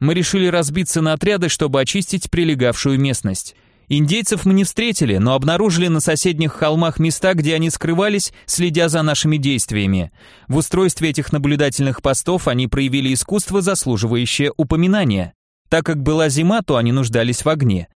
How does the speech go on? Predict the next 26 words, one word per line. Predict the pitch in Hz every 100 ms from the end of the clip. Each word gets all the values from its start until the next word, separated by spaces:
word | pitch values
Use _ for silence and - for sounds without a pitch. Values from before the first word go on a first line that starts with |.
| _ -
Но | 151
обычный | 214 240 - 208
костёр, | 214 202 - 233 170 -
разведённый | 143 139 160 175 180 160
на | 151
поверхности | 156 151 151 - 147 -
земли, | 135 160 190 233 -
выдал | 170 254 202
бы | 143 139
их | -
расположение | 135 - 135 135 165 196 175
на | 139
большом | 127 120 151 139
расстоянии. | - 170 185 143 98 92 87 _ _ _ _ -
Поэтому | 117 139 226 226
они | 233 220
вырыли | 202 208 202
в | 165
земле | 196 190 220
ямы, | 170 202 160 143
имевшие | 143 165 170 160 147
приблизительно | 151 143 156 170 - 165 156
три | 143 151
фута | - 135
в | 120
диаметре | 107 120 123 160 180 190